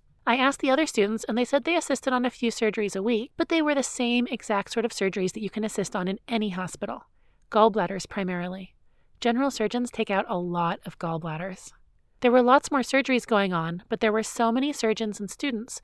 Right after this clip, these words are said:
that many of them didn't get to know each other well enough to build the trust necessary to be allowed to do very much. But wow, there was so much cool stuff. I saw a life-saving, saving trauma surgery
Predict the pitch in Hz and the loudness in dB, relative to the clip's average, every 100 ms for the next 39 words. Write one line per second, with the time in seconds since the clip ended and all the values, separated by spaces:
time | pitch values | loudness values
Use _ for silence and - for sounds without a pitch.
0 | - 262 247 285 294 233 220 208 214 - | -6 0 2 2 0 0 0 -2 -4 -6
1 | 208 226 233 - 208 196 214 247 196 185 | -2 0 0 -2 -2 0 0 0 -2 -6
2 | - - 208 180 - 202 220 - 196 170 | -8 -4 -4 -4 -4 -2 -2 -4 -6 -6
3 | 185 175 170 - 220 247 226 185 185 - | -6 -4 -4 -4 -2 0 2 2 0 -2
4 | 196 190 180 165 165 - - - _ _ | -4 -2 -4 -6 -8 -12 -16 -16 _ _
5 | _ 208 339 196 190 190 175 165 160 175 | _ -4 -2 -4 -2 2 4 4 0 -6
6 | - 226 196 240 302 - - 190 196 - | -12 -6 -4 -2 -4 -6 -6 -4 -4 -6
7 | - - 190 208 - 165 202 - - _ | -10 -6 -4 -4 -6 -4 -4 -6 -16 _
8 | - 240 226 240 226 214 214 - 240 277 | -6 -4 0 4 4 4 0 0 -2 -2
9 | - 247 247 262 254 220 208 208 196 190 | -2 0 2 2 0 0 0 -4 -2 -2
10 | 196 | -4